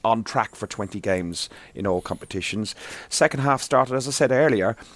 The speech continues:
we started much brighter in the second half. We came at them. We seemed to have more control of the game. Unai Emery said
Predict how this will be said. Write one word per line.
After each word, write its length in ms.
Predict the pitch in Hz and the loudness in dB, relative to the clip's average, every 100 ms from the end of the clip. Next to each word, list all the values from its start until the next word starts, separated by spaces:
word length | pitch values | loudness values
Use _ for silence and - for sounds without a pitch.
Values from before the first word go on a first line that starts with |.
| - | -6
we 80 | 123 | -4
started 460 | - 131 120 110 | 0 2 2 0
much 260 | 113 123 - | -8 -8 -8
brighter 380 | 113 117 117 110 | 2 2 2 -2
in 60 | 95 | -4
the 80 | 90 | -2
second 340 | - 98 92 | -2 -2 -4
half. 300 | 95 98 104 | -4 -4 -4
We 80 | 95 | -8
came 220 | - 101 | -4 -2
at 200 | 101 - | -2 -6
them. 280 | - 98 95 - - - | -6 -4 -4 -8 -18 -8
We 80 | 110 | -4
seemed 200 | - 113 | -2 -2
to 40 | |
have 100 | 101 | -2
more 140 | 101 92 | -2 -4
control 520 | 95 - 113 107 98 | -4 -2 0 2 2
of 60 | 92 | -2
the 80 | |
game. 380 | 95 98 95 95 101 | -2 0 0 0 -2
Unai 260 | 110 101 101 | 0 0 0
Emery 300 | 104 104 95 | 0 0 -2
said 320 | - 95 | 0 -2